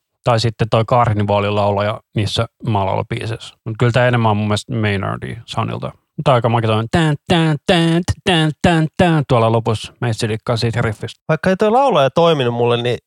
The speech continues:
Speaker 2: mulle tulee semmoinen fiilis, että mun pitäisi kuunnella tätä niinku lisää.
Speaker 1: Tossahan kokonaan levyllinen.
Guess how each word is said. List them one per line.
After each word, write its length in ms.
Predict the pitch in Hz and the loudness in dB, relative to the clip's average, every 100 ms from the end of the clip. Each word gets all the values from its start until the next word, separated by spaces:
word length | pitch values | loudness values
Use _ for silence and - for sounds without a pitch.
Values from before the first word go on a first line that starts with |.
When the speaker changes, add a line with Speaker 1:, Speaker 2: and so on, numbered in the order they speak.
| - | -4
Speaker 2:
mulle 400 | 202 - 202 202 - | -2 0 0 0 0
tulee 160 | 185 | 0
semmoinen 280 | 190 208 175 | 2 2 2
fiilis, 300 | 214 180 120 | 2 0 0
että 120 | - | -4
mun 180 | 127 170 - | -6 -8 -8
pitäisi 260 | 175 202 156 | -4 -2 0
kuunnella 200 | 185 160 | 0 0
tätä 160 | 160 151 | 2 2
niinku 160 | 160 165 | 0 0
lisää. 500 | 269 - - - - _ - | -2 -2 -6 -10 -14 _ -4
Speaker 1:
Tossahan 320 | - - 92 | -2 0 -2
kokonaan 400 | 107 120 135 143 | 0 2 2 2
levyllinen. 460 | 156 123 98 95 | 0 0 0 -2